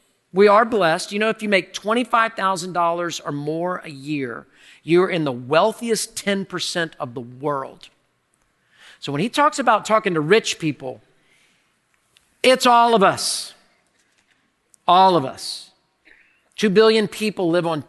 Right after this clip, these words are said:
two dollars or less a day. Now, my point that makes you feel good now is not, you're not gonna remember that in an hour. Doesn't matter. Your contentment has gotta be from the soul.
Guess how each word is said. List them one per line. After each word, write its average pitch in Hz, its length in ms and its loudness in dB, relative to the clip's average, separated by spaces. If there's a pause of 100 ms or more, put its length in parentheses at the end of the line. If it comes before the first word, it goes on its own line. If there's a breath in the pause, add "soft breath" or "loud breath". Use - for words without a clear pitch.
two 208 500 -4 (140)
dollars 170 400 0
or 143 100 -8
less 151 500 -4 (300)
a 120 60 -12
day. 117 380 -10 (680)
Now, 110 180 -20 (1200)
my 113 140 -14
point 196 360 -2
that 127 80 -14
makes 143 160 -6
you - 40 -8
feel 175 120 0
good 175 200 -2
now 208 420 2 (420 soft breath)
is 160 200 -4
not, 160 280 -2
you're 165 140 -4
not 151 100 -2
gonna 143 140 -6
remember 143 280 -6
that 143 180 -2
in 139 80 -12
an 135 200 -12
hour. 104 420 -10
Doesn't 113 220 -16
matter. 95 280 -20 (760 soft breath)
Your 160 140 2
contentment 180 840 -2
has 139 160 -8
gotta 151 260 -2
be 143 140 -4
from 139 240 -10
the 117 100 -10
soul. 113 840 -6